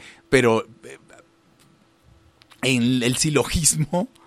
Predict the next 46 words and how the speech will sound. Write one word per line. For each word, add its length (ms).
o 240
en, 240
o 140
en 160
la, 120
el 160
razonamiento, 840
en 80
la 100
derivación 680
de 180
ciertas 360
cosas, 280
hay 180
un 120
proceso. 580
Y, 320
y, 400
y 80
si 140
tú 100
me 120
dices, 220
"No 180
sabes", 460
yo 180
te 60
voy 180
a, 80
yo 120
le 60
voy 100
a 20
decir 160
a 40
la 100
persona, 260
"No, 300
es 100
que 180
tú 140
no 100
sabes, 540
eh, 240
no 160
sé, 140